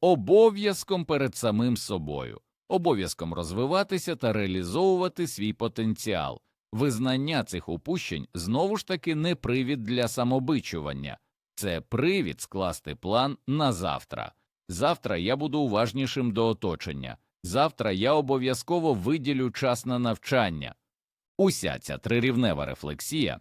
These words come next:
нерозривно пов'язана з ключовою ідеєю стоїцизму, дихотомією контролю. Ця ідея проста,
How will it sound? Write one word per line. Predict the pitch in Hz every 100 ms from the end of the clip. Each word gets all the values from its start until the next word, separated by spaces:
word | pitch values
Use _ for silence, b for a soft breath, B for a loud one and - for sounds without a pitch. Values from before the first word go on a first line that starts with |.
| -
нерозривно | 90 113 147 165 147 117 147 160 170
пов'язана | - 156 117 135 139 147 147
з | -
ключовою | 135 143 120 143 107 123 127 135
ідеєю | 139 127 90 131 135 127 123
стоїцизму, | - 127 127 127 160 165 87 73 57 _
дихотомією | 90 104 165 123 107 104 101 165 180 165 160 156 - _
контролю. | - 120 101 - 82 65 52 - _ -
Ця | 143 120
ідея | 87 76 71 60
проста, | - 117 - - 185